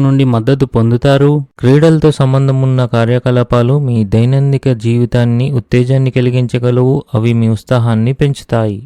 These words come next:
ఆఫీస్లో సహోద్యోగులతో సంయమనం మెరుగ్గా ఉంటుంది. మీరు వ్యాపారంలో ఆర్థిక ప్రయోజనాలను పొందుతారు. కొన్ని కొత్త పనులు ప్రారంభిస్తారు. మీరు ఎక్కడైనా ప్రయాణించాలని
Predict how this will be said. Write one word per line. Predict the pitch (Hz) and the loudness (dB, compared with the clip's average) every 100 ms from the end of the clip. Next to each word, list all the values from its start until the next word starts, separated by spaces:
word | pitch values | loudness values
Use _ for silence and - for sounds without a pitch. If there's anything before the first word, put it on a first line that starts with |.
| - _ - 113 | -18 _ -4 0
ఆఫీస్లో | 131 - 165 - 165 - | 2 2 -2 0 0 2
సహోద్యోగులతో | 127 135 143 151 147 151 143 147 143 | 0 0 0 0 2 0 0 0 0
సంయమనం | 127 131 147 147 143 143 | 0 0 0 0 0 0
మెరుగ్గా | 135 123 123 117 135 | 0 0 -2 0 0
ఉంటుంది. | 160 160 160 135 107 104 - | 2 2 0 0 -2 -4 -2
మీరు | 117 135 | 2 2
వ్యాపారంలో | 127 123 143 170 170 165 156 120 | 4 2 2 2 4 4 2 0
ఆర్థిక | 123 143 151 147 | 0 0 -2 0
ప్రయోజనాలను | 143 139 143 139 135 127 113 | 2 2 2 2 2 2 0
పొందుతారు. | 120 123 123 131 127 131 131 - | 0 0 0 0 2 0 -2 -4
కొన్ని | 117 120 - | 0 0 0
కొత్త | 127 - 135 | -2 -2 -2
పనులు | 135 120 135 | 0 0 0
ప్రారంభిస్తారు. | 147 147 147 151 135 - 120 107 107 139 - | 0 0 2 0 0 -2 -2 -2 -6 -8 -2
మీరు | 123 135 131 113 | 2 4 2 0
ఎక్కడైనా | - 143 151 151 139 | -2 0 2 2 2
ప్రయాణించాలని | 120 120 135 139 - 135 135 131 | 0 0 2 0 0 0 0 0